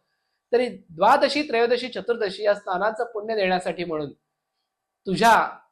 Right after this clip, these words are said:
या स्नानांचं पुण्य, तुझ्या नावाने हे स्नान केलं जाईल, अशी त्रिजटा, तिचंही शिल्प आपल्याला या ठिकाणी पाहायला मिळतं.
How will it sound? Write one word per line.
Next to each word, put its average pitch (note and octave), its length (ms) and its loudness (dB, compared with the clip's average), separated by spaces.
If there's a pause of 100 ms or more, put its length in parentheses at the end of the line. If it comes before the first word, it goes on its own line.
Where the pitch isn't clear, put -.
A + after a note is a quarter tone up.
(720)
या A#3 100 4
स्नानांचं A#3+ 500 2
पुण्य, A3 340 -2
तुझ्या F#3+ 300 0
नावाने B3+ 300 4
हे C#4 120 4
स्नान G#3+ 300 -2
केलं G3 260 0
जाईल, D#3 300 0 (480)
अशी A3+ 280 -8
त्रिजटा, F#3 560 0 (340)
तिचंही A3+ 480 0
शिल्प G#3+ 340 -6
आपल्याला F3+ 400 -2
या E3 60 2
ठिकाणी D#3 320 -6
पाहायला C3 300 -10
मिळतं. B2 280 -18